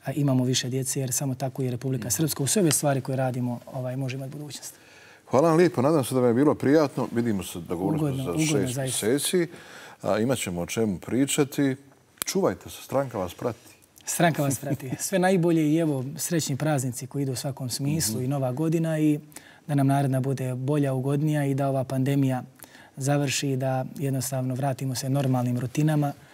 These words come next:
Speaker 1: i redovnim aktivnostima i poslovima. Sve najbolje ja vama želim.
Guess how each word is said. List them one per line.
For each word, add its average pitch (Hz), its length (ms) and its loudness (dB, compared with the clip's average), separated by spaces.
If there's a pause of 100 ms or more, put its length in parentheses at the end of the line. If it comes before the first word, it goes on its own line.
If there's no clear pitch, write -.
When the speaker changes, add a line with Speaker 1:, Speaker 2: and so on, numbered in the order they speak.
(360)
Speaker 1:
i 135 260 2 (340)
redovnim 131 480 2
aktivnostima 127 640 -4
i 117 40 -8
poslovima. 131 440 -10
Sve 151 160 0
najbolje 127 280 0
ja 127 80 -2
vama 127 220 -6
želim. 131 220 -12